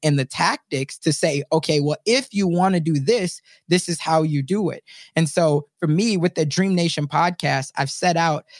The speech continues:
to really, and, and that's why if you're watching, but you probably can't, but if you look at the Dream Nation, there's a little bit of a bridge right here. And for me, the reason why this bridge is so monumental and impactful is because I understand that not everybody's able to get Pat Flynn's time,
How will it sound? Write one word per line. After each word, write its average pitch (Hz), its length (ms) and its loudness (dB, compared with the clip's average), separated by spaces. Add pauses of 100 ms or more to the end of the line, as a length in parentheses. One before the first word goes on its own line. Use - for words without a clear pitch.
to 165 120 0
really, 185 480 2
and, 147 220 0
and 160 160 0
that's 208 240 0
why 151 400 0 (140)
if 151 180 -2
you're 147 140 2
watching, 180 540 0
but 143 80 0
you 143 80 -4
probably 170 320 0
can't, 175 300 0
but 156 100 0
if 147 100 -2
you 180 100 0
look 220 220 0
at 196 100 -4
the 190 80 2
Dream 175 280 -2
Nation, 156 420 0 (220)
there's 165 180 4
a 160 60 2
little 196 280 2
bit 180 180 0
of 151 120 0
a 143 60 2
bridge 143 460 0
right 131 220 -4
here. 143 300 -4 (440)
And 160 140 0
for 151 100 0
me, 185 400 2
the 147 120 -2
reason 185 280 2
why 160 120 2
this 147 220 0
bridge 151 480 0
is 139 100 -2
so 143 400 -2 (200)
monumental 165 720 0
and 143 80 2
impactful 147 760 -2 (200)
is 156 160 2
because 151 280 0
I 175 160 2
understand 175 600 0
that 143 240 -2 (100)
not 165 260 0
everybody's 147 560 2
able 135 200 0
to 131 80 -4
get 135 260 -4
Pat 143 260 -2
Flynn's 131 300 2
time, - 460 -4